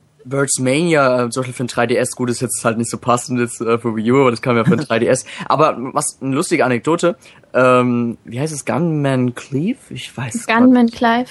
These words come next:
Speaker 3: glaub ich.
Speaker 1: Clive, ah, okay, Clive. Ja, mein tolles Englisch. <laughs> Ähm, das hat sich auf den drei D S zum Beispiel auch besser verkauft als, äh, auf, äh, quasi im Apple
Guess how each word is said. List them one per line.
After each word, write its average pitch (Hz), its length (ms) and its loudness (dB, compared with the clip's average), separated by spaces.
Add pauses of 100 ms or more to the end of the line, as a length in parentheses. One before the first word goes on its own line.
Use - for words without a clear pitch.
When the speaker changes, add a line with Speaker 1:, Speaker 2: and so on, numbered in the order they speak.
Speaker 3:
glaub 233 160 -6
ich. 226 60 0
Speaker 1:
Clive, 127 260 2 (120)
ah, 120 180 -6
okay, 117 240 -6
Clive. 107 320 0 (160)
Ja, 110 120 0
mein 110 180 -2
tolles 113 260 -2
Englisch. 113 360 0
<laughs> 208 800 -2
Ähm, 147 540 0 (640)
das - 260 -8
hat 156 160 -10
sich 151 160 -4
auf 123 80 -2
den 127 120 -4
drei 123 200 -2
D 127 80 -4
S 156 100 -6
zum - 120 -14
Beispiel 127 260 -4
auch 123 100 -4
besser 170 300 -2
verkauft 147 500 -4
als, - 360 -6
äh, 117 40 -4
auf, 123 520 0
äh, 113 400 0
quasi 117 240 2
im 113 120 2
Apple - 220 2